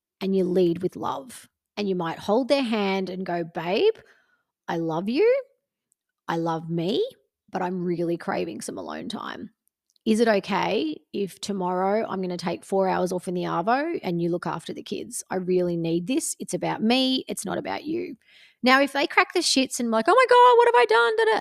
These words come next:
that's their stuff, right? That is their stuff. And I hope that you're in a relationship where you can do that. And if you're not, then that's okay,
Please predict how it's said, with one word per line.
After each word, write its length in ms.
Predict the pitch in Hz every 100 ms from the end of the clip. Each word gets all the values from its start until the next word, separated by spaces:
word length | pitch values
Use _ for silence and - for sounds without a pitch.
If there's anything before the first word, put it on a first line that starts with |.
| -
that's 300 | 208 208 -
their 160 | 202
stuff, 500 | 185 - - - - _
right? 300 | 196 220 - -
That 120 | 202
is 140 | 190
their 140 | 180 170
stuff. 480 | - - - - - - - - - _ -
And 420 | 226 220 226 220 -
I 120 | 208 208
hope 500 | - 254 269 262 - - _ _ _ _ _ _ _
that 120 | 240 247
you're 240 | 233 226
in 80 | 220
a 40 |
relationship 580 | 214 190 196 233 220 208
where 100 | 185
you 140 | 175
can 160 | - 196
do 160 | 170 180
that. 200 | 120 -
And 100 | 226
if 200 | 285 302
you're 100 | 269
not, 360 | 214 269 - - -
then 420 | 247 247 254 - _ _ _ _ _ _ _ -
that's 180 | 269 349
okay, 560 | 339 339 480 156 -